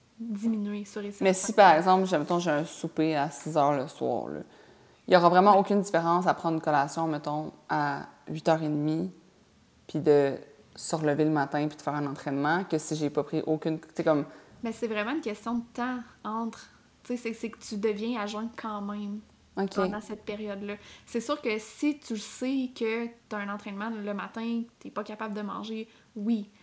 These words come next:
Speaker 1: tu vas retarder le moment où tu deviens à jeun, en fait.
Speaker 2: Ok.
Speaker 1: Mais, tu sais,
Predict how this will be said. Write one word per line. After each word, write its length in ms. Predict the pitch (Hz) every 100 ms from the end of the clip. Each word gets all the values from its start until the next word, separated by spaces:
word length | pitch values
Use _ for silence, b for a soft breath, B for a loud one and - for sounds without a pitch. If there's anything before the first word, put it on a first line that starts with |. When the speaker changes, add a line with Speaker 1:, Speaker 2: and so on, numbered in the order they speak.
| b -
Speaker 1:
tu 100 | 208
vas 100 | 202
retarder 600 | 220 233 233 208 208 226
le 100 | 208
moment 260 | 196 202 214
où 100 | 208
tu 160 | -
deviens 460 | 208 202 202 214 202
à 40 | 202
jeun, 300 | 202 202 254 _ -
en 100 | 220
fait. 340 | 185 151 180 175
Speaker 2:
Ok. 20 | 180 B B B B
Speaker 1:
Mais, 480 | 214 208 214 220 214
tu 100 | -
sais, 220 | 226 226